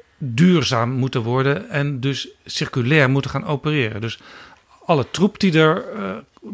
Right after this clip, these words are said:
bij de boerenproductie ontstaat, die moet ook weer op een bepaalde manier gebruikt worden, hergebruikt worden.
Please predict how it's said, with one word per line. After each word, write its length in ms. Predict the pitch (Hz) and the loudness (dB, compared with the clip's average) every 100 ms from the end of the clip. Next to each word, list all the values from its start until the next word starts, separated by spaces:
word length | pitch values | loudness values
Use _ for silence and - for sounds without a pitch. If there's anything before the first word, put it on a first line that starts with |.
| 190 | -12
bij 500 | 170 135 147 151 151 | -10 0 4 4 2
de 100 | 143 | 0
boerenproductie 920 | 131 160 139 147 143 - - 139 - | 2 4 4 0 -2 -2 -4 -4 -6
ontstaat, 540 | - 127 - 139 143 - - - | -8 -8 -2 0 -2 -6 -20 -4
die 120 | 147 | 2
moet 140 | 160 170 | 2 2
ook 120 | 156 | -2
weer 100 | 151 | 0
op 80 | 139 | 0
een 80 | |
bepaalde 300 | 139 139 139 | 0 2 2
manier 360 | 135 135 139 190 _ _ | 2 0 -2 -6 _ _
gebruikt 600 | - - 165 143 156 139 | -18 -6 -4 0 0 0
worden, 200 | 127 120 | -2 0
hergebruikt 580 | 123 175 120 107 101 - | 2 2 0 -6 -8 -8
worden. 260 | 113 110 | -10 -8